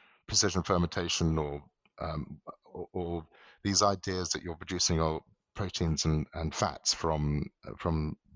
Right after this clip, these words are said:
vats of yeasts that are gonna be put into the processed foods, for instance. There must be other ways that we can come up with that we can sustain the ever-growing population, uh, at not the cost of the planet.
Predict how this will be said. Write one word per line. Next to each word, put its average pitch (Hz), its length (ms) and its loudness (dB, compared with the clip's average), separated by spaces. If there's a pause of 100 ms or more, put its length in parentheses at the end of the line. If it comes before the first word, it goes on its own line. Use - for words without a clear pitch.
vats - 320 -2
of 80 140 -4
yeasts - 520 0 (680)
that 82 160 0
are 82 160 -6
gonna 82 160 2
be 78 100 -4
put 85 180 -2
into 80 220 -4
the 76 100 -6
processed - 440 -2
foods, 87 380 -2
for - 120 -6
instance. - 420 -4 (840)
There 107 120 2
must 110 320 4
be 101 100 -2
other 92 160 0
ways 80 360 -2
that - 200 -4
we 80 100 -10
can 80 120 -2
come 80 220 0
up 73 200 0
with 62 160 -8 (180)
that 76 140 -6 (320)
we 82 220 -12
can 80 140 2
sustain 80 720 -2 (400)
the 80 160 -10 (100)
ever-growing 78 460 -4
population, - 720 -6 (600)
uh, 92 140 -4
at - 200 -8
not 95 400 4
the - 80 -12
cost - 400 -4 (100)
of 76 240 -8
the 71 60 -8
planet. 76 380 -6